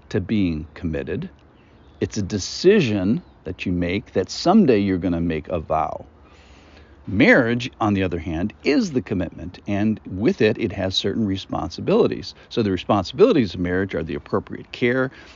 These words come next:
the expanded borders of your world, if you will, the influence, uh, and the care and, and, uh, taking on the c-, concerns of that other person. So as you take on their world,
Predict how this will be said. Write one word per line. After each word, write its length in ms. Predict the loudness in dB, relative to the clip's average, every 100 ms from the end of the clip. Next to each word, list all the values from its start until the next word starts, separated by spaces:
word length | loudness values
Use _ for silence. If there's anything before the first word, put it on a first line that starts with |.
| -18 -8
the 80 |
expanded 640 | -6 -4 -2 0 0 -4 -4
borders 460 | 0 2 2 0
of 160 | -2 -4
your 100 | -6
world, 480 | -4 0 2 2 0
if 200 | -6 -2
you 100 | 2
will, 300 | 6 6 4 0 -8
the 160 | -6 2
influence, 720 | 2 4 2 2 2 -2 -10
uh, 320 | -4 -4 -4 -4
and 120 | -6
the 60 | -6
care 280 | -2 0 2
and, 260 | 0 -4 -8 -4
and, 300 | -2 -2 -6 _ -20 -20 -20 -20 -20 -20 -14
uh, 300 | -12 -12 -12 -16 -20 -20 _ _ -20 0
taking 320 | 0 2 2
on 160 | 2 -2
the 80 | -6
c-, 100 | -14
concerns 600 | -6 -4 0 4 6 4
of 220 | 0 -4 -2
that 160 | -2
other 220 | -2 -6 -4
person. 460 | -4 -4 -6 -12 -16 -20 -20 -20 -20 -20 -20 -20 -4
So 160 | -2
as 200 | 0 0
you 100 | -2
take 280 | 0 0 0 -2
on 260 | 0 0
their 200 | 0 -2
world, 680 | -4 0 4 6 4 2